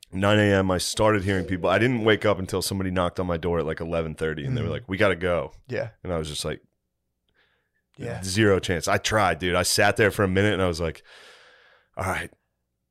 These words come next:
Speaker 1: I can do this." And then I, I was like, "I actually, I have to shit." <laughs>
Speaker 2: Yeah.
Speaker 1: I was like, "This is gonna be a half hour. You guys
Speaker 2: Yeah.
Speaker 1: go ahead." And, uh, I got, I mean, I got there, like, maybe an hour late. I had no
Speaker 2: Yeah,
Speaker 1: idea
Speaker 2: well,
Speaker 1: how
Speaker 2: we were
Speaker 1: long
Speaker 2: al-,
Speaker 1: that,
Speaker 2: we were,
Speaker 1: I had
Speaker 2: you
Speaker 1: no idea how long that would take.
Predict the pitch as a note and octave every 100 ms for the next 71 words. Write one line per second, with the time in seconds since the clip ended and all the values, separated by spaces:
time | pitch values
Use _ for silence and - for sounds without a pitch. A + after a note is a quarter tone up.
0 | - F#2+ G#2+ F2+ F#2 F2 E2+ F#2+ F#2 F#2
1 | F2+ F2 E2+ F2 F2 D#2+ E2 E2+ E2+ E2
2 | F2 D#2+ D#2+ - D#2 - C#2 - _ -
3 | - C#3 B2 A#2 E3 D3 A#2 A#2 - G2+
4 | F#2+ E2+ E2+ D2+ D2 D#2+ D2+ E2 D#2+ C#3
5 | E2 D2+ D2+ D2 - _ - _ - F#2+
6 | F2+ E2+ E2 D#2 D2+ - - _ _ _
7 | - _ - E2+ F#2+ A#2 F#2+ G2 F#2 F2+
8 | G#2 G#2 G2+ F#2 F2 - - F#2 F#2+ F2+
9 | E2+ F2+ E2 E2 - - _ _ _ _
10 | _ _ _ G2+ F#2+ G2 F#2+ F#2+ F2+ F3+
11 | F#3 D#3+ E3 - C#3+ F3+ F3+ F3 C3+ B2
12 | A2+ G#2+ F#2+ F2+ E2+ E2 C#2+ A1 - C#2
13 | -